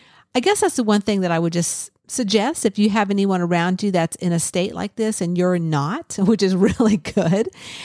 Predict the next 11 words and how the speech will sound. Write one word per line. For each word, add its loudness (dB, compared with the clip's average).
is 2
just 0
to 0
stay -2
calm -2
and 2
cleanse 0
and 0
just, -2
you 0
know, 0